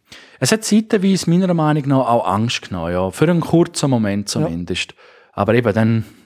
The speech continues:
Speaker 1: sind dann Probleme halt ziemlich rasch auch gekommen. <laughs>
Speaker 2: Ja, wenn, ab wann ist der Punkt gekommen, wo du gemerkt hast, oh, oh, jetzt habe ich es nicht mehr unter Kontrolle, oder?
Speaker 1: Also ich habe das, ich weiss nicht mehr genau, wie lange, ich das vielleicht vier, fünf Jahre so gemacht.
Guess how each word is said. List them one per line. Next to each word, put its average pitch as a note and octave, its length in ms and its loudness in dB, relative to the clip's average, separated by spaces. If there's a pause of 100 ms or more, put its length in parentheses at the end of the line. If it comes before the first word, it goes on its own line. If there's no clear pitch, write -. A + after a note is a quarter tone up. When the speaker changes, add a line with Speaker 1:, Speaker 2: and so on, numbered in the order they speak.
(160)
Speaker 1:
sind G#2 220 -4
dann G2+ 140 -2
Probleme G2+ 420 0
halt G2 320 -6 (160)
ziemlich A#2+ 320 4
rasch A2 300 2
auch A2 160 4 (400)
gekommen. D3 140 -4
<laughs> - 20 -20
Speaker 2:
Ja, D#3+ 320 2
wenn, D3+ 600 -2
ab D#3+ 120 2 (420)
wann E3 240 2
ist E3 160 -2
der F3+ 60 0
Punkt F3+ 340 -2
gekommen, E3+ 220 -2
wo E3+ 60 0
du D#3+ 60 -2
gemerkt D#3+ 380 -2
hast, - 300 -6
oh, D3 400 0
oh, - 20 -8
jetzt D3 240 -4
habe D3+ 120 0
ich C3 60 -2
es - 40 -4
nicht E3 100 4
mehr F#3 100 6
unter E3+ 200 2
Kontrolle, C3+ 640 0
oder? A#2 100 -6
Speaker 1:
Also C3 200 -6
ich B2 120 2
habe C3 140 4
das, A2+ 240 0
ich G#2+ 80 -6
weiss G#2 300 -4
nicht A2 100 2
mehr A#2+ 100 4
genau, A#2+ 360 4
wie B2 80 2
lange, A#2 320 2
ich A#2 60 0
das A2 120 -4
vielleicht - 240 -10
vier, A#2 260 0
fünf A2 360 -2
Jahre A2 240 2
so A2 360 2
gemacht. - 800 -4